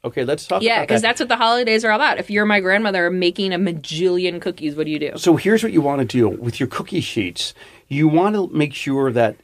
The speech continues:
Speaker 1: you know, you, you cool the sheets down for at least two to three minutes between putting them back in the oven.
Speaker 2: Oh, why is
Speaker 1: So you
Speaker 2: that?
Speaker 1: take 'em out, you wanna take them off. And by the way, if they get stuck to the bottom of a
Speaker 2: Uh-huh.
Speaker 1: cookie sheet, a little dental floss.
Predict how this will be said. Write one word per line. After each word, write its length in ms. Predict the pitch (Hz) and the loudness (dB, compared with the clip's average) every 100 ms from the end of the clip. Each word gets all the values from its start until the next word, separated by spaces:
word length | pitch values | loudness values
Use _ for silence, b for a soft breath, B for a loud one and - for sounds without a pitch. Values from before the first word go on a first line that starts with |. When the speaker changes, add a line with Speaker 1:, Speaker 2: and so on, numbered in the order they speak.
| _ | _
Speaker 1:
you 160 | - 127 | -4 0
know, 300 | 113 110 120 | 2 2 0
you, 380 | 113 123 127 120 | -4 -2 -2 -2
you 280 | 127 120 113 - | -4 -4 -4 -10
cool 280 | - 147 143 | -4 -2 0
the 100 | 131 | -2
sheets 280 | - 123 | -4 -4
down 400 | - 113 110 101 - _ _ | -2 0 0 -2 -10 _ _
for 160 | - 110 | 2 2
at 60 | |
least 360 | 117 117 - _ | 2 -2 -4 _
two 220 | - 139 | -4 -2
to 60 | 123 | -2
three 200 | - 117 | 0 0
minutes 320 | 113 104 - | 2 0 -2
between 540 | - 107 - 120 113 | -6 -6 0 0 0
putting 240 | 104 117 113 | 0 0 2
them 80 | 101 | 2
back 200 | 101 120 | 0 0
in 60 | |
the 100 | 98 | -2
oven. 160 | 95 220 | -2 0
Speaker 2:
Oh, 200 | 214 - | 0 0
why 120 | 180 | -2
is 80 | 190 | 0
Speaker 1:
So 60 | |
you 40 | 175 | -4
Speaker 2:
that? 80 | - | 0
Speaker 1:
take 240 | 160 165 | 0 0
'em 100 | 202 | -2
out, 320 | 170 160 156 B B | 2 2 0 B B
you 80 | - | -4
wanna 260 | 139 139 135 | 0 0 -2
take 280 | - 156 147 | -4 -6 -2
them 160 | 165 | 0
off. 220 | 147 151 - | 2 0 0
And 100 | 156 | 0
by 120 | 208 | 2
the 60 | 226 | 2
way, 100 | 156 | 2
if 60 | 135 | 0
they 100 | 147 | 0
get 140 | 135 | 0
stuck 460 | - - 135 170 - | -2 -2 0 0 -4
to 80 | 139 | -6
the 80 | |
bottom 240 | 123 117 135 | 0 2 2
of 80 | 208 | 0
a 40 | |
Speaker 2:
Uh-huh. 80 | 185 | -2
Speaker 1:
cookie 200 | 139 156 | -4 -8
sheet, 260 | - 185 - | -6 -8 -6
a 60 | 123 | -4
little 160 | 120 | -2
dental 340 | 104 120 131 - | 0 -2 -2 -8
floss. 440 | 87 85 - | -12 -14 -16